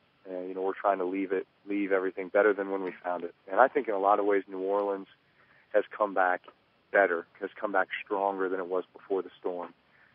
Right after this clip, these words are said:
Uh, when you look at the public education system, the emergence of the charter schools, the infrastructure, uh, I think the fact that, um, over the last four years, you know, we've had a lot of primetime games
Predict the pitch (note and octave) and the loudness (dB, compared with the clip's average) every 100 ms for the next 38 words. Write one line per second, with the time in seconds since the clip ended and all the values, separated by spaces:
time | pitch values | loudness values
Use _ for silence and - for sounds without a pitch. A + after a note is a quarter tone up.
0 | - G2 F#2+ F2+ F#2+ F#2+ G2 - G2 - | -6 0 0 0 -4 0 0 0 -4 -2
1 | - F#2+ F#2+ G2 F2+ - G2 - F#2+ G#2 | 2 2 2 -2 -2 -2 -2 -2 -8 -6
2 | - G2+ F#2 - F#2 F2+ F#2+ F#2 F#2 F2 | -4 -6 -8 -8 -12 -4 -4 -4 -14 -14
3 | D#2+ - - F#2+ G2 - - G2 F#2+ F#2 | -14 -6 4 4 2 -8 -4 0 0 -4
4 | _ F#2 F#2 G2+ - G#2+ F#2+ - G2 F#2 | _ -8 -6 -6 -2 2 2 2 0 -2
5 | _ - - _ _ - F#2+ F2+ F2 - | _ -20 -20 _ _ -8 -2 0 -2 -6
6 | - F#2+ F2 _ _ _ _ G2 - G2+ | -4 -6 -6 _ _ _ _ -10 2 6
7 | F#2 - G2 F2+ - F#2+ F2+ F2 G2+ F#2+ | 6 4 -2 -2 -2 -2 -2 -2 -8 -2
8 | F#2+ G2 - - F#2 F#2 F#2+ F#2 - F#2 | 0 0 -4 -6 -4 0 2 0 -2 -6
9 | F2 - _ _ - - B2+ A2 G#2 - | -6 -6 _ _ -14 2 6 6 4 2
10 | - G#2+ G#2+ - G2+ F#2+ F#2 F#2 F#2 F2 | 4 4 4 -2 -4 -4 -4 -4 -4 -10